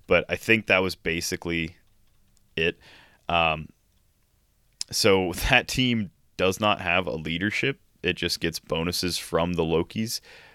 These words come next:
So the first thing I did was, uh, oh, and here's the other thing. I, we tied map roll off. So he was a plus three because that's the most you can be for map. He, we tied map roll off, and then we rolled again, and I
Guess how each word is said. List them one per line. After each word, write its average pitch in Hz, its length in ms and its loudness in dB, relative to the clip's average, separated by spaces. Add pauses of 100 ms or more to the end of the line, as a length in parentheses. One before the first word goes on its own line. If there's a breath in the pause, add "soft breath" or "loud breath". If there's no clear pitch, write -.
So 87 320 2
the 82 120 -2
first 95 320 0
thing 98 200 2
I 85 120 4
did 82 380 -2
was, 80 580 -2
uh, 73 260 -4 (500 loud breath)
oh, 85 180 4
and 87 140 -6
here's 117 220 4
the 92 100 2
other 90 120 4
thing. - 180 -4 (260 loud breath)
I, 90 220 2
we 98 120 -2
tied 95 500 4
map 82 360 -2
roll 110 240 2
off. 139 300 -2
So - 180 -2
he 95 140 0
was 104 100 2
a 87 60 0
plus - 300 2
three 80 340 -4
because 80 340 -6
that's 80 200 -2
the - 100 -6
most 78 320 -2
you 73 60 -8
can 73 140 -8
be 67 200 -6
for - 140 -8
map. 52 260 -6 (300 loud breath)
He, - 220 -10
we 90 140 -2
tied 107 320 2
map 82 260 0
roll 76 200 0
off, 65 320 -8 (440 soft breath)
and 85 160 -2
then 85 360 0 (420)
we 87 120 0
rolled 92 280 4
again, 80 560 0
and 80 140 -6
I 78 320 0